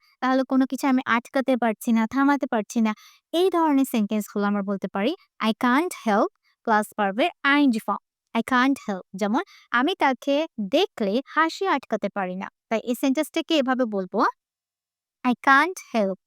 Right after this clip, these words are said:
okay? "I can't help, I can't help হাসি আটকাতে পারি না।" তাই এখানে কি হবে? লাফিং ভার্বের আইএনজি ফর্মটা হবে।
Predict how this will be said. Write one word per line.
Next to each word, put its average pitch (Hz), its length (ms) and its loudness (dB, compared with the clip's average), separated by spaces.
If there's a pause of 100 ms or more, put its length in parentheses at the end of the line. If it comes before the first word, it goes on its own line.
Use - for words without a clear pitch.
(120)
okay? 339 200 -4 (800)
"I 214 120 0 (100)
can't 262 600 0 (920)
help, 226 340 -2 (960)
I 214 160 2
can't 277 440 -2
help 233 340 2 (360)
হাসি 277 340 -2
আটকাতে 359 360 -2
পারি 302 220 0
না।" 330 180 0
তাই 262 200 0
এখানে 247 260 2
কি 277 100 0
হবে? 277 160 0 (240)
লাফিং 196 480 -2
ভার্বের 202 380 0 (120)
আইএনজি 220 380 2
ফর্মটা 190 340 -4
হবে। 190 240 -6